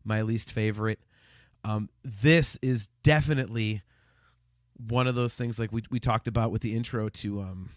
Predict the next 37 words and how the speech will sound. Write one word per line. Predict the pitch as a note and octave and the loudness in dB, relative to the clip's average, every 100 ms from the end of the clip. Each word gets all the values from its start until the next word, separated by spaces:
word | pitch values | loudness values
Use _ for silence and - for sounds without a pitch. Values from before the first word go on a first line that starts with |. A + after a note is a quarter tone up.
| _ - | _ -10
Surrender | - A#2 A#2 | -6 -2 0
to | G#2+ A2+ | 0 -2
Reason, | A2+ A2 A2 | 0 -2 -2
where | G#2 | -4
it's | - | -6
just | G#2 | -6
like | G#2 - | -6 -4
they, | G2 - _ _ _ _ _ - | -6 -6 _ _ _ _ _ 0
they | A2+ | 6
wrote | C3+ C3 | 6 6
the | A#2 | 4
song, | B2 B2 | 4 2
"Oh, | B2 A#2 | 0 0
let's | - | 0
stick | - B2 A#2 | 0 0 -2
an | A2+ | -4
intro | A#2+ A2 G2 | -2 0 0
on." | F#2+ G2 | 0 -2
It | |
kinda | - A2 | -2 0
sounded | G2 A2 G#2+ G#2 | 2 2 2 0
like | G2+ G2+ | -4 -6
that. | G#2 G#2 - - - _ _ _ B2+ | -4 -6 -6 -16 -20 _ _ _ -2
Illumination | B2 D3 F3+ F3 D#3+ D3+ D#3 | 4 6 6 4 2 2 -4
Theory | - C3 B2+ B2+ | -4 -2 -2 -2
to | C3 | -4
me | C3 A2+ A2 | -2 -2 -2
sounds | G#2+ A2 G#2 G#2 | -2 -4 -4 -6
like | A2 - | -6 -4
they | G#2+ | -4
had | G2 | -4
a | |
bunch | F#2 G#2+ A#2+ | 0 0 -2
of | B2+ | -4
pieces | - B2+ C3 B2 | -4 -4 -4 -4
of | B2+ | -2
music | A2 G#2+ G#2+ G#2+ - | 0 0 -2 -4 -8